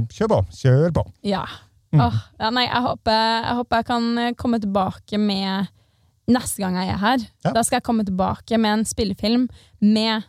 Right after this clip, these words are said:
Speaker 2: minst syv millioner i budsjett.
Speaker 1: Deal. Det er
Speaker 2: Det
Speaker 1: absolutt en deal. Du er selvfølgelig velkommen tilbake til å gjøre det.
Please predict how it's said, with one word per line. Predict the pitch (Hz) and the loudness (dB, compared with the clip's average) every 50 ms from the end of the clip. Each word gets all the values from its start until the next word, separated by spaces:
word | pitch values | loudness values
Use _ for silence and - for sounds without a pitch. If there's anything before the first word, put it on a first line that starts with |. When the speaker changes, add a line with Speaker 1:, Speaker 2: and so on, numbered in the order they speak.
| _ _ _ | _ _ _
Speaker 2:
minst | - 208 214 226 233 233 240 208 180 - - - - - - | 0 2 2 4 2 2 0 -2 -4 -6 -12 -14 -16 -18 -18
syv | - - - - 208 190 190 | -12 -8 -2 0 2 2 2
millioner | 185 180 180 180 170 175 175 175 | 2 2 0 0 0 0 -2 -2
i | 175 | -2
budsjett. | 175 - - - - - - - | -4 -4 -4 -6 -6 -8 -10 -6
Speaker 1:
Deal. | - 131 123 117 131 135 160 190 165 110 98 101 131 | -2 -2 2 2 2 2 2 2 2 0 0 -2 0
Det | 135 135 143 | 2 2 4
er | 147 151 151 151 - | 4 4 4 2 2
Speaker 2:
Det | 160 151 | 2 0
Speaker 1:
absolutt | - - - - 165 151 - | -2 -4 -2 0 0 0 2
en | 175 156 | 2 2
deal. | 147 151 160 160 165 160 156 143 | 2 2 0 0 -2 -2 -2 -2
Du | 131 143 143 | -2 -2 -4
er | 139 135 | -4 -4
selvfølgelig | - - - _ - 120 113 113 110 120 117 | -8 -14 -18 _ 0 2 4 4 4 2 0
velkommen | 120 123 110 120 101 98 101 | 0 2 4 4 4 4 2
tilbake | - 104 92 90 - - | 0 0 0 0 0 0
til | - 110 | 2 2
å | 107 | 4
gjøre | 104 110 147 | 4 4 2
det. | 208 | 0